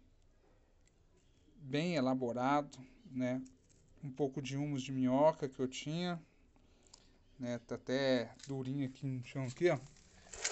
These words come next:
Olha aí, ó. Humus de minhoca puro. Tá, tá igual uma pedra, mas tá aí. Esse daqui, ó,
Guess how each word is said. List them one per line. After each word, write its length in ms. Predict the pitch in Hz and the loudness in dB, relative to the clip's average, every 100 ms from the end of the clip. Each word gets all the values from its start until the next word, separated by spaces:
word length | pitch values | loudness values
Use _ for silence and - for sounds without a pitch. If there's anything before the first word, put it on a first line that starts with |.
| - - - - | -2 -2 -4 -6
Olha 160 | 139 139 | -6 -6
aí, 100 | 123 | -6
ó. 80 | - - - - - - - - | -10 -16 -18 -20 -20 -20 -20 -12
Humus 300 | 160 160 147 | -6 -4 -4
de 120 | 139 143 | 0 0
minhoca 320 | 151 151 135 - | 0 -2 -8 -6
puro. 380 | 165 165 135 123 - - _ - - - - - - - - - | 0 2 2 -2 -10 -20 _ -20 -20 -20 -20 -20 -20 -20 -20 -18
Tá, 160 | 143 123 - - | -14 -14 -16 -10
tá 80 | 160 | -8
igual 200 | 143 208 | -4 -4
uma 60 | 247 - | -4 4
pedra, 500 | 147 127 - - - - | 6 6 0 -16 -20 -18
mas 240 | 139 160 - | -10 -8 -4
tá 140 | - | 2
aí. 300 | 180 156 127 - - - - - - - - - - - - - - - - - - - | 4 4 2 -4 -18 -20 -20 -18 -18 -20 -20 -20 -20 -20 -20 -20 -20 -16 -14 -16 -16 2
Esse 340 | 180 202 190 170 | 10 10 8 0
daqui, 460 | 175 156 - 190 | 0 0 2 6
ó, 120 | 156 | 6